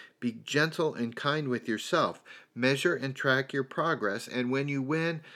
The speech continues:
celebrate. Celebrate those wins. Okay, so it's mindfulness,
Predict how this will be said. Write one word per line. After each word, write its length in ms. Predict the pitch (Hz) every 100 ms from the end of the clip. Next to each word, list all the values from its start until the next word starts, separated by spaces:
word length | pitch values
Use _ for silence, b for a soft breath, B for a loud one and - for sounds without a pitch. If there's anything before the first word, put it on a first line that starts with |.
| B
celebrate. 880 | - - - 196 170 123 117 92 - _
Celebrate 640 | - - 220 190 143 123
those 240 | 117 98
wins. 500 | 104 101 80 - - - B B B B B
Okay, 340 | 113 120 82 - B B B
so 180 | - 113
it's 160 | - 120
mindfulness, 680 | 120 147 156 175 185 -